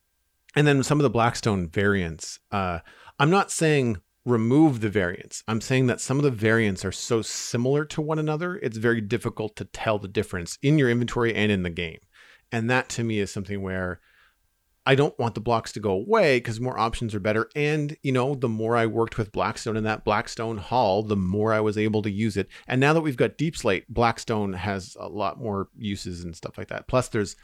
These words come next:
polished basalt, not polished basalt, smooth basalt now as well. So, like, there's more blocks in that palette that makes Blackstone a little bit more viable, but there's still variance within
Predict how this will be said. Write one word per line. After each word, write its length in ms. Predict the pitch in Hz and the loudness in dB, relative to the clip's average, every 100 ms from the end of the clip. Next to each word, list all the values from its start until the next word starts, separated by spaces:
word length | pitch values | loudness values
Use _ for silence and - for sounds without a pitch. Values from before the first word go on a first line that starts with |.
| - - - | -20 -16 -2
polished 400 | 117 107 - - | 0 0 -2 -6
basalt, 380 | - 107 107 117 | -2 0 0 -2
not 180 | 113 | -2
polished 260 | - 90 - | 0 -2 -6
basalt, 320 | - 98 - _ | -12 -12 -12 _
smooth 320 | - 156 156 113 | -2 4 4 4
basalt 340 | - 87 - | 0 -2 -4
now 220 | 92 80 _ - - | -6 -8 _ -20 -8
as 140 | 123 101 | -4 0
well. 220 | 95 78 | -2 0
So, 120 | 131 | 2
like, 160 | 139 143 | 4 4
there's 180 | 131 | 2
more 180 | 135 160 | 4 2
blocks 420 | 123 120 127 - | 2 2 2 -2
in 60 | 131 | -4
that 180 | 110 - | -4 -4
palette 360 | - 143 156 - - - - | -2 0 -2 -6 -20 -14 -2
that 160 | 117 117 | -2 0
makes 220 | 107 - | -4 -2
Blackstone 440 | 120 120 - 120 | 0 0 0 0
a 40 | 104 | 0
little 120 | 98 | 0
bit 140 | 104 | -4
more 160 | 98 92 | -6 -6
viable, 640 | 113 160 139 95 87 87 - _ - | 0 0 0 -2 -4 -6 -14 _ -18
but 360 | 104 135 139 - | -2 2 2 0
there's 200 | 127 120 | -2 -2
still 480 | - 160 151 127 113 - | 0 2 2 0 -6 -14
variance 640 | 117 107 120 139 127 - | -8 0 2 2 0 -2
within 560 | 113 107 110 104 101 | -4 0 0 0 -2